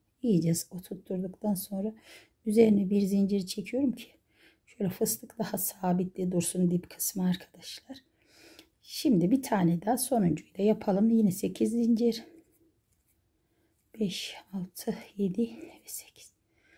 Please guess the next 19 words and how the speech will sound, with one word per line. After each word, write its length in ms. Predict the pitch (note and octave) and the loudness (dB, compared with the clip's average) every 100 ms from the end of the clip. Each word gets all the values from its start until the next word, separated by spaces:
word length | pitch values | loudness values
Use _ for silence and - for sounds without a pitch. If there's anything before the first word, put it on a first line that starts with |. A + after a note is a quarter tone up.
| _ _ _ | _ _ _
Sekiz 460 | - A#3+ A3+ A#3+ G3+ | -10 -8 -2 0 4
zinciri 460 | F3+ E3 E3+ E3+ | 6 6 4 2
çektim. 380 | - A3 G#3+ D#4 | 0 -4 -4 2
İlk 240 | E4 D4+ - | 6 6 6
üç 220 | C4+ - | 0 2
ilmeği 320 | A3+ G#3 A3 | 4 6 4
fazla 340 | A3 G#3+ F#3+ | 2 -2 0
uzun 300 | F3+ F3+ F3+ F#3 | 0 0 -2 -2
yapmıyorum 600 | G3+ A#3 A#3 B3 C4 A#3 | 0 0 0 0 4 2
ki 200 | - G#3+ | 2 -2
şöyle 420 | - G3+ G#3 A3 | 0 0 0 -2
köşe 340 | - G3+ G#3+ | -4 2 4
dönüşü 360 | F3+ F3+ F3 - | 6 4 4 0
güzel 400 | F#3+ F3+ F3+ F3+ | 0 2 2 2
duruyor. 300 | F3+ F#3 A3 - _ _ _ _ _ _ _ _ _ _ _ - - - _ _ _ | 0 0 -2 -6 _ _ _ _ _ _ _ _ _ _ _ -20 -20 -20 _ _ _
Üç. 400 | - - - - _ _ _ _ - - | -20 -14 -14 -14 _ _ _ _ -20 -18
Şimdi 280 | - E4 A#3 | 0 8 8
istediğim 580 | F3+ - F3+ F3 F3 F3 | 8 0 0 2 4 4
boyutta 800 | A3 G3 F3 _ F3 E3+ F#3 | 4 4 0 _ -2 0 0